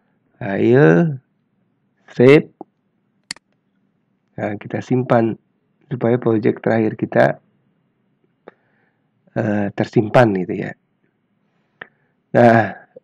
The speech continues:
eh, setelah ini kita ekspor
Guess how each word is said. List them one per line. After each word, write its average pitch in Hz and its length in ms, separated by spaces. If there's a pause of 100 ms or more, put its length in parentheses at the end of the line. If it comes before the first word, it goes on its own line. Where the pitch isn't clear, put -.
(140)
eh, 135 400
setelah 127 400
ini 160 160
kita 123 720 (1200)
ekspor - 560